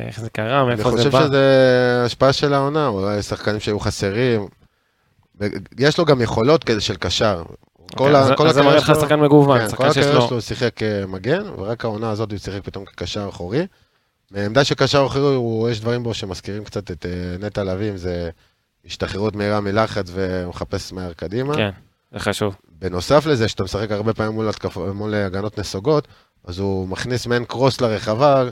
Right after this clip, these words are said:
Speaker 2: של מגן, אבל בעצם, אתה יודע,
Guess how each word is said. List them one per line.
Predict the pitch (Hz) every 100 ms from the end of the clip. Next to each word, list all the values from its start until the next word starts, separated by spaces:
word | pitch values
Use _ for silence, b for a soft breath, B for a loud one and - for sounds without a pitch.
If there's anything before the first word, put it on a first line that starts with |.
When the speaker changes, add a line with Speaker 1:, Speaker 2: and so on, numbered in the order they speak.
| - _ _ _ _ _ _
Speaker 2:
של | - 98
מגן, | 101 110 147
אבל | 123 110
בעצם, | 107 117 113 117
אתה | 113 120
יודע, | 123 107 95